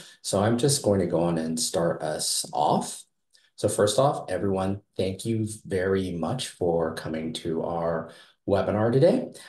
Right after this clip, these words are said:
My name is Brandon Gaynor, and I'm the Acting Director of Professional Development with C B C at One.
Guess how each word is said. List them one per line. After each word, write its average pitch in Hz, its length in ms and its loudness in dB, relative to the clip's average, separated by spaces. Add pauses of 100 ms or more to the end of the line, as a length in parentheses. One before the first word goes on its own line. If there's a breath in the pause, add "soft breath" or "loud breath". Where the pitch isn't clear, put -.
(160 loud breath)
My 101 140 2
name 95 180 2
is 92 160 -2
Brandon 92 400 -4
Gaynor, 117 380 0
and 87 320 -6
I'm 87 100 -6
the 90 140 -4
Acting 95 260 -4
Director 87 400 0
of 85 100 -4
Professional 85 540 -2
Development 87 540 0
with 82 260 -2
C - 260 -4
B 170 120 -4
C 170 520 0 (320 loud breath)
at - 220 0
One. 196 400 2